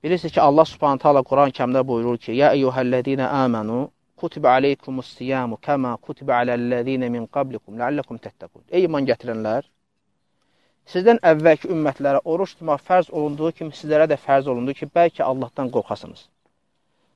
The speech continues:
Deməli, bu ayın hikmətlərindən biri odur ki, insan təqvalı olmağa öyrənir. Yəni, Allahdan qorxmağa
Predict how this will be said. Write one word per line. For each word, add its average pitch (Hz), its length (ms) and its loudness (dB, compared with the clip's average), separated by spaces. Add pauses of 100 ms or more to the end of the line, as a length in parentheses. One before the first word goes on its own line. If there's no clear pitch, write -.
(120)
Deməli, 175 280 2
bu 214 120 6 (720)
ayın 165 300 4
hikmətlərindən 147 600 -2
biri 147 220 0
odur 135 140 -6
ki, 143 340 -8 (500)
insan 160 280 -6
təqvalı 131 400 -8
olmağa 110 340 -2
öyrənir. 92 320 -12 (460)
Yəni, 117 120 -12
Allahdan 131 420 -4
qorxmağa 123 340 -2